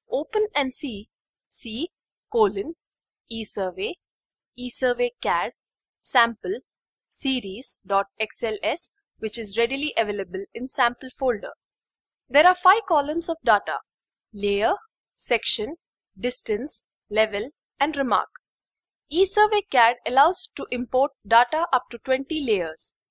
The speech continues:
Normally, ground data are imported in layer one, and hence you have to specify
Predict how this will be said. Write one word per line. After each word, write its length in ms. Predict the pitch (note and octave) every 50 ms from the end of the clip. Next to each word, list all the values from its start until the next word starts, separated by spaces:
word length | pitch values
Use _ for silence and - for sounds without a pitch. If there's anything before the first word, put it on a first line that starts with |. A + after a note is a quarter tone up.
| _ _ _ _ _ _ _ -
Normally, 580 | G#3+ G#3+ G#3+ G#3+ G#3+ G3+ F#3+ G3 A#3 D4+ - _ _ _ _
ground 380 | F#3 A3+ B3 C#4 E4+ G#4+ A4 F#4
data 340 | D#4+ D4+ D#4 - D#4+ E4 - -
are 140 | C4 B3+ -
imported 540 | - A#3 A#3 _ C4 C4+ C#4 _ D4+ D4+ C#4 _
in 140 | A#3 A3+ A3
layer 340 | G#3+ G#3 G#3 G#3+ A3 A#3 A#3
one, 280 | G#3 G3+ G3 F#3 - - _ _ _ _ _ _ _ _ _ _
and 180 | A3+ A#3 B3
hence 380 | - D#4 F4 D4 C4+ C#4+ - - _ _ _
you 180 | _ A3+ B3 B3+
have 260 | A#3+ C4 C#4 E4 - -
to 60 | D4+
specify 640 | - - - C4+ C4 - D#4 D4 _ - D4 D4 D4